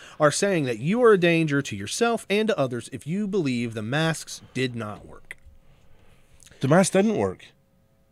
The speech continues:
Speaker 1: You're a danger to yourself and others.
Speaker 2: Oh,
Speaker 1: If
Speaker 2: that's
Speaker 1: you think,
Speaker 2: without
Speaker 1: if you
Speaker 2: fucking
Speaker 1: are, and
Speaker 2: doubt.
Speaker 1: I know you got it, but if you are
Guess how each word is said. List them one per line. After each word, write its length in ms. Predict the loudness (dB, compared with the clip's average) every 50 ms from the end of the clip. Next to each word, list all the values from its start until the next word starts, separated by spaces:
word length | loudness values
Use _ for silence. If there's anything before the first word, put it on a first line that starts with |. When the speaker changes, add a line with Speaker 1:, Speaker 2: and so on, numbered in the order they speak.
| _ _ 4
Speaker 1:
You're 240 | 8 8 10 10
a 60 | 8 8
danger 320 | 6 6 6 4 4 2
to 60 | 2
yourself 420 | 2 2 2 2 2 2 2 0 -4
and 80 | -2
others. 340 | -2 -2 -4 -4 -8 -12 -18 -20 _ _ _ _ 4 8
Speaker 2:
Oh, 180 | 10 12 12
Speaker 1:
If 60 | 12 12
Speaker 2:
that's 200 | 12 10 10 10
Speaker 1:
you 80 | 8
think, 400 | 8 8 6 6 4 2 -2 -12 _ -8
Speaker 2:
without 280 | -6 2 4 4 4 6
Speaker 1:
if 60 | 6
you 120 | 4 4
Speaker 2:
fucking 100 | 6 6
Speaker 1:
are, 80 | 4 6
and 120 | 6 6 6
Speaker 2:
doubt. 40 | 6
Speaker 1:
I 60 | 4 4
know 100 | 2 2
you 160 | 0 0 -2
got 180 | -2 -2 -2
it, 60 | -4 -6 -8 -2
but 100 | 0 0
if 100 | 0 0
you 180 | 0 0 0 0
are 140 | 0 -2